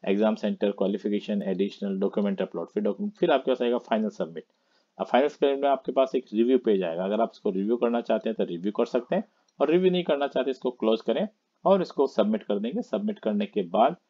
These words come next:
आपको कोई problem नहीं है और आप उसकी तैयारी करिए। अगर आपको वीडियो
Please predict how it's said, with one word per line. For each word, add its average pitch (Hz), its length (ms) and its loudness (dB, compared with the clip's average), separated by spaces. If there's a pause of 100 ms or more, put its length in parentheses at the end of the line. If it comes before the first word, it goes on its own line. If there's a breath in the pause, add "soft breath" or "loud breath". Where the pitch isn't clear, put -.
(200)
आपको 107 120 -10
कोई 110 160 0
problem 107 380 0
नहीं 135 140 -4
है 170 60 -4
और 143 80 0
आप 117 80 -4
उसकी 110 220 -8
तैयारी 92 360 -4
करिए। 120 300 -2
अगर 117 160 -2
आपको 104 220 -4
वीडियो 95 260 -4